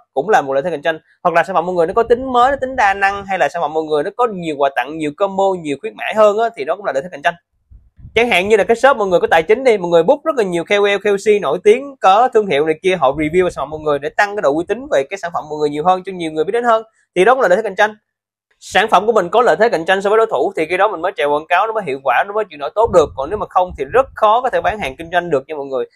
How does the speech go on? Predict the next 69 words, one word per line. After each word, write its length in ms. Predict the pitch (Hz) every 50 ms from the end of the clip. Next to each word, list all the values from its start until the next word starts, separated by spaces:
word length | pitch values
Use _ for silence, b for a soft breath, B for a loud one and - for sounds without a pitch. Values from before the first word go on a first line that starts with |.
| _ _
Sau 140 | - 240
khi 120 | 233 247 233
mình 100 | - 160
xác 160 | - 254 254
định 200 | 202 156 151 170
được 140 | 160 147 147 -
các, 80 | 226 226
các 80 | 254 -
sản 80 | - 175
phẩm 120 | 151 156
của 60 | 185 208
mình 180 | 180 143 143
có 100 | 151 202
lợi 100 | 226 185 180
thế 60 | 190
cạnh 100 | 180 160
tranh 140 | 160 175 175
rồi 200 | 175 160 131 - -
thì 60 | 156 147
việc 160 | 160 156 151 -
tiếp 80 | 254 - -
theo 140 | 214 208
là 60 | 185 160
mình 140 | 143 143
phải 80 | 160 208 196
đưa 220 | 214 220 214 208
cái 80 | 214 208
lợi 80 | 160
thế 80 | 160 190
cạnh 120 | 185 160 -
tranh 160 | 180 175 175
đó 80 | 190 202
lên 120 | 196 175
TikTok. 240 | 196 196 - 214 220 - _ _ _ _ _ _ _ _ _ _ _ _ 196
Đưa 160 | 233 269 269
qua 360 | 262 247 240 220 220 226 247 247
thông 180 | 226 202 202 202
qua 160 | 202 202 214
cái 20 | 208 214
kênh 180 | 214 202 202
của 60 | 190 180
mọi 120 | 156 143
người 200 | 147 143 139 139
nè, 120 | 139 135 139 - _
thông 160 | 190 185 180
qua 80 | 185 180
cái 100 | 170 160
shop 200 | - 226 247 233
mọi 120 | 190 156
người 120 | 143 135
nè, 140 | 139 131 127 - _ _
thông 260 | 202 208 208 196 196
qua 160 | 202 190 190 185 -
cái 100 | 220 226
hình 180 | 202 175 147 143
ảnh 160 | 131 131 147
sản 120 | - 180 -
phẩm 200 | - 127 175 190
nè, 100 | 165 147 -
cái 100 | - - - - -
tiêu 200 | 226 220 214 196
đề 160 | 170 139 131
sản 160 | 131 170 165 -
phẩm 160 | 120 135 170
nè, 80 | 170 147
cái 160 | - 208 214
mô 300 | 214 214 214 208 208 202 208
tả 160 | - - 170 175
sản 100 | 185 175